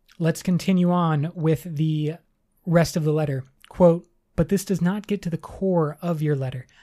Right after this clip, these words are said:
I have encouraged those who would speak to me to heed your warnings, but all seem content to ignore Odium for the time being.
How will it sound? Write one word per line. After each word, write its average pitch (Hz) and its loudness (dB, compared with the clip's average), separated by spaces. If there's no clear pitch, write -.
I 170 0
have 165 2
encouraged 202 -4
those 185 -2
who 175 -4
would 160 -2
speak - -6
to 160 -4
me 139 -6
to 151 -8
heed 190 -6
your 180 0
warnings, 151 -4
but 156 -4
all 185 0
seem 202 -2
content 170 -4
to 165 -4
ignore 151 0
Odium 151 -2
for 147 -8
the 131 -4
time 156 -4
being. 139 -6